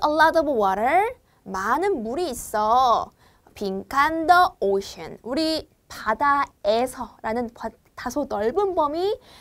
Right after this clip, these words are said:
바다라는 그 개념 안에 물이 있는 거잖아요. 정답은 네, in으로 가주는 게 좋겠습니다. 자, 단어 배열 문제네요. 한번 쭉 풀어볼게요. 다리 밑에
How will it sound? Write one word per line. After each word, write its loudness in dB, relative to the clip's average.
바다라는 0
그 -4
개념 -4
안에 0
물이 -6
있는 -6
거잖아요. -2
정답은 -2
네, -18
in으로 -2
가주는 -12
게 -2
좋겠습니다. -14
자, 6
단어 6
배열 6
문제네요. 0
한번 2
쭉 -2
풀어볼게요. 2
다리 2
밑에 4